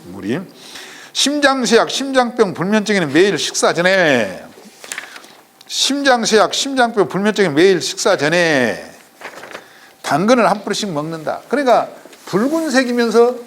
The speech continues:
따뜻한 음식을 먹으라고 했지. 불면증이, 심장이 약한 사람은 이게 이거 약-, 당근이 약간 따뜻한 쪽에 치우쳐져 있다 이렇게 보면 되겠죠.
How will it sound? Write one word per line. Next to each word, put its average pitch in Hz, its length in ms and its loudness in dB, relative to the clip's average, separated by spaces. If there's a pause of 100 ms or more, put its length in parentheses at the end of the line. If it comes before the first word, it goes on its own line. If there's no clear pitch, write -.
(640)
따뜻한 262 420 0
음식을 208 320 0
먹으라고 175 260 2
했지. 120 160 -12
불면증이, 160 460 -4
심장이 202 380 -2
약한 131 240 0
사람은 123 400 2
이게 147 200 0
이거 151 160 4 (120)
약-, 127 260 -6
당근이 160 260 -2
약간 123 200 -2 (480)
따뜻한 196 360 -2
쪽에 139 240 -4 (300)
치우쳐져 175 380 -6
있다 123 320 -2
이렇게 131 240 -4
보면 120 180 -4
되겠죠. 120 560 -2